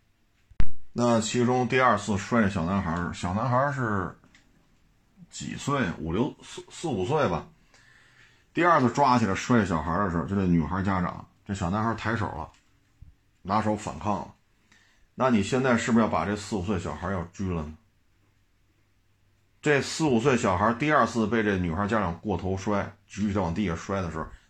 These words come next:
小男孩儿举手了呀，反抗了呀，你算互殴吗？你要算互殴，这小孩儿就应该拘留啊。你别光拘留这大人呢。所以你现在这种案例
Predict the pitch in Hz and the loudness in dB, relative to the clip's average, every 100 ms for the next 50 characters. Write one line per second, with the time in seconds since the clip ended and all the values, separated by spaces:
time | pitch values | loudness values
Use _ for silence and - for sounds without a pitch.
0 | - 87 110 123 117 123 101 82 90 92 | -10 -4 -2 -2 -2 -4 -2 -2 -4 -8
1 | _ _ _ - 80 110 113 92 87 - | _ _ _ -12 -6 -2 0 0 -6 -10
2 | _ _ _ _ _ _ 92 90 131 117 | _ _ _ _ _ _ -8 -4 -2 -2
3 | - 104 107 104 92 92 - _ _ _ | -2 0 0 0 -2 -6 -14 _ _ _
4 | _ _ _ _ _ _ _ 90 113 160 | _ _ _ _ _ _ _ -2 2 2
5 | - 170 170 135 151 139 147 117 80 85 | 2 0 2 2 2 2 0 0 -2 0
6 | 113 117 101 117 110 117 92 110 95 - | -2 0 -2 0 0 -2 -2 -4 -8 -16
7 | _ _ _ _ _ _ _ _ _ _ | _ _ _ _ _ _ _ _ _ _
8 | _ - 107 101 127 165 170 165 160 151 | _ -4 0 2 2 0 -2 0 0 0
9 | 156 139 92 80 85 95 165 196 156 185 | 0 -2 -4 -6 -8 -6 -2 0 2 4
10 | 190 147 - - - - - _ - 185 | 4 2 -2 -16 -18 -18 -20 _ 4 6
11 | 127 117 170 156 160 160 85 | 6 6 4 4 2 0 0